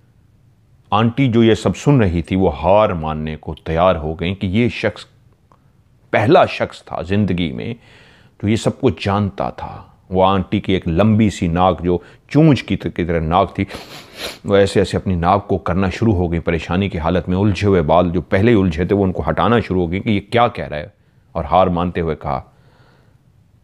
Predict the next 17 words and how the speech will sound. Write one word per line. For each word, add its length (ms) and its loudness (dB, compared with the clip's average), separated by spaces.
"कैसे 260 2
कह 140 -2
सकते 300 -12
हो 100 -6
तुम 200 -8
ये 80 -10
सब? 200 -16
तुम 160 4
कैसे 300 -4
जानते 380 -12
हो?" 120 -20
उसने 220 -2
कहा, 100 0
"मैं 120 -2
सब 340 -6
जानता 380 -16
हूं।" 140 -20